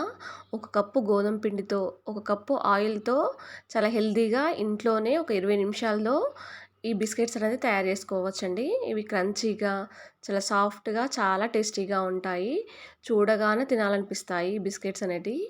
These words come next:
ఇప్పుడైతే మనము లేట్ చేయకుండా ప్రాసెస్‌లోకి అయితే వెళ్దామండి. ఫస్ట్ అయితే మిక్సీ బౌల్ తీసుకొని దాంట్లో ముప్పావు కప్పు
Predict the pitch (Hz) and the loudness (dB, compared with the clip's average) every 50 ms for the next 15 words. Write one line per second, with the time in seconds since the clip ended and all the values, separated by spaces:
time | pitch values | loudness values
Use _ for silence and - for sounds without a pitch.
0 | - - - - - - _ _ - 214 214 - 208 190 185 190 - 262 269 254 | -10 -16 -20 -20 -20 -20 _ _ -12 -10 -6 -4 -2 -2 0 0 0 0 0 0
1 | 220 214 214 233 254 233 185 196 196 - - 220 208 208 214 208 202 196 208 247 | 0 0 0 0 0 0 0 0 0 0 0 0 0 0 -2 -2 -2 0 -2 -2
2 | 311 440 466 - - 208 208 - - 208 196 202 196 208 262 262 220 190 185 190 | -2 -4 -2 0 0 0 -2 -2 -4 -4 -2 -2 -2 -2 -2 0 0 0 0 0
3 | 190 185 180 175 180 196 262 302 - 214 202 - - 202 196 - 269 277 226 202 | 0 -2 -2 -2 -2 -4 -4 -4 -4 -6 -6 -6 -8 -8 -4 -4 -4 -2 -2 -4
4 | - - 226 214 196 208 202 196 175 185 185 185 - 202 190 202 254 339 466 494 | -4 -4 -4 -2 0 0 0 0 0 -2 -2 -4 -4 -6 -4 -2 -2 -2 -4 -4
5 | - - - - - - - - 190 220 202 190 196 214 220 208 240 277 339 403 | -6 -10 -20 -18 -20 -20 -16 -8 -2 0 2 2 2 0 -2 -2 0 0 0 0
6 | 403 311 220 - - 214 208 208 208 208 202 - 226 | 0 -2 -4 -4 -2 0 0 0 0 -2 -4 -4 -2